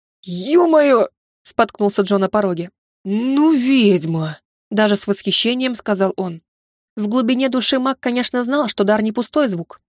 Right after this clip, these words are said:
и такая сильная ведьма, пусть и не обученная, правда может видеть будущее. Но, во-первых, неизвестно, какую часть будущего она видит,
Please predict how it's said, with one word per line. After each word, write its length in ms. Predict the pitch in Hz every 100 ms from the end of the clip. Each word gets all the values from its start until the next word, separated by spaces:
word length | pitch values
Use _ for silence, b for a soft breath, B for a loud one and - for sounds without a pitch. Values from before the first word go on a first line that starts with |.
| _
и 80 | 226
такая 360 | 214 208 214 202
сильная 440 | - 202 196 196
ведьма, 440 | 214 247 190 180 - _
пусть 260 | 254 220 240
и 40 |
не 100 | 233
обученная, 640 | 247 214 - 190 185 175 - _ _ -
правда 340 | 262 294 208
может 300 | 190 190 -
видеть 240 | 190 190
будущее. 560 | 185 196 175 - 175 175 _ _ _ _ _
Но, 220 | 311 339 339
во-первых, 540 | 349 311 302 302 -
неизвестно, 600 | 294 311 285 320 311 302
какую 380 | 302 - 285 285
часть 320 | 277 269 208
будущего 540 | 208 247 240 247 233 220
она 260 | 220 226
видит, 480 | 233 285 196 -